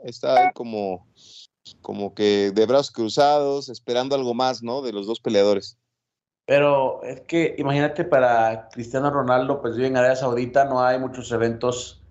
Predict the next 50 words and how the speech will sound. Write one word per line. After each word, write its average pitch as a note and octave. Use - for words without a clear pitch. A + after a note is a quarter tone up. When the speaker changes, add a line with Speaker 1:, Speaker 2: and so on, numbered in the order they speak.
Speaker 2:
eh, -
de B2+
envergadura A#2+
mundial, A#2
pues, G#2+
era B2
como A#2
lo G#2
que G#2+
había A2
nada G#2+
más, G#2+
¿no? F#2
Entonces, F#2
como G2
que -
fue, G2+
no B2+
tengo F3+
que E3
obligado, B2+
pero G#2
bueno, G2
fue G#2
como A2+
que, G#2+
ah, D3
bueno, B2
pues, -
vamos C3
a B2+
ver C3
qué B2+
onda, A#2+
¿no? C#3
Eh, G#2
pues, G#2+
si A2
no A#2+
hay C3
nada C3+
más, C#3
vamos A#2+
a A#2
ir A2+
a A2+
ver A2+
a A#2
esos A#2
chicos. -